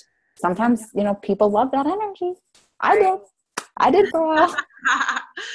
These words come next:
Speaker 2: Yeah, and it, it's coming back to the curiosity, right? And coming back to the permission to, to shift and evolve and change. It's like,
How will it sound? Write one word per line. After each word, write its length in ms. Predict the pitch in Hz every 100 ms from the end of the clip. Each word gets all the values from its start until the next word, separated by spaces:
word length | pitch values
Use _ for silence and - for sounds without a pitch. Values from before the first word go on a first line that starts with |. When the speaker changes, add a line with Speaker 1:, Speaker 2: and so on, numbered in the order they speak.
| - - - - -
Speaker 2:
Yeah, 180 | 277 277
and 100 | 254
it, 80 | 240 _
it's 160 | - -
coming 260 | 269 254 226
back 240 | 214 226
to 80 | 226
the 80 | 226
curiosity, 800 | - 220 202 196 240 220 190 180
right? 320 | 170 202 196
And 100 | 190
coming 240 | 208 196
back 220 | 185 196
to 180 | - 196
the 60 | 190
permission 880 | - 196 185 180 233 240 233 214 - _ -
to, 380 | 214 196 190 185 _ -
to 200 | 208 190
shift 460 | - 196 262 -
and 120 | 196 180
evolve 480 | 175 156 208 208 165
and 140 | 170
change. 480 | - 180 202 170 165
It's 280 | 185 - -
like, 200 | 185